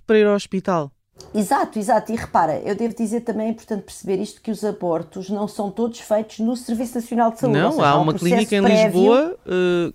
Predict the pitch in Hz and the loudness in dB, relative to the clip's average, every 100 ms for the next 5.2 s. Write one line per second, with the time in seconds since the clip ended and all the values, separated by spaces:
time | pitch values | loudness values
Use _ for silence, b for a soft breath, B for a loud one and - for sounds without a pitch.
0 | _ _ _ 190 220 - 262 277 269 311 | _ _ _ 0 2 2 2 2 2 2
1 | 240 247 202 185 185 208 - - _ _ | 4 2 0 -2 -2 -2 -4 -18 _ _
2 | - 269 247 104 165 165 208 269 233 233 | -2 0 0 0 -2 -2 -2 -2 -2 -8
3 | - 214 202 233 185 - - b b 147 | -6 -6 0 0 0 -6 -12 b b -6
4 | 185 285 247 196 - - 196 185 180 160 | 0 2 4 2 0 -4 -6 -4 -2 -2
5 | 160 - | -2 -10